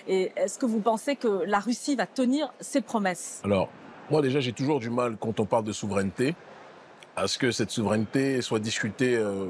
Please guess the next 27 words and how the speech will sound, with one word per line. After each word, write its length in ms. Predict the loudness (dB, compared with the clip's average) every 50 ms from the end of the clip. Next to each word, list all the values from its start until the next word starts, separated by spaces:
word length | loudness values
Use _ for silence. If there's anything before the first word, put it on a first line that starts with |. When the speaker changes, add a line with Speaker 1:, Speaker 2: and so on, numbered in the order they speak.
| -6 -4 -2
Speaker 2:
loin 220 | 0 2 2 2
de 60 | 0
nos 100 | 0 0
réalités. 380 | 0 0 0 -2 -2 -4 -6 -4
C'est 260 | -4 -2 -4 -4 -2 -2
une 120 | -2 0
question 240 | 0 0 2 2 0
africaine, 340 | 0 0 -2 -4 -2 0 0
la 80 | 0 0
souveraineté 360 | 2 2 2 2 2 2 0
alimentaire. 520 | 0 0 0 -2 -2 0 0 0 0 0 -2 -6 -20 -18 -16 -16 -16 -12
Pour 120 | -6 0 0
ça, 40 |
j'étais 160 | 0 2 2 0
très 180 | 0 0 0
gêné 280 | 0 0 0 0 0 -2
quand 140 | -2 -2 -2
j'ai 80 | -2
entendu 260 | -2 -2 -2 -2 0
le 80 | 0 0
discours 320 | 0 -2 0 2 0 0
du 80 | 0 0
président 340 | 0 0 0 2 2 2 2
de 60 | 2
l'Union 180 | 2 2 2 0
africaine. 380 | 0 -2 -2 0 2 2 2
Speaker 1:
Mhm. 120 | 2 -2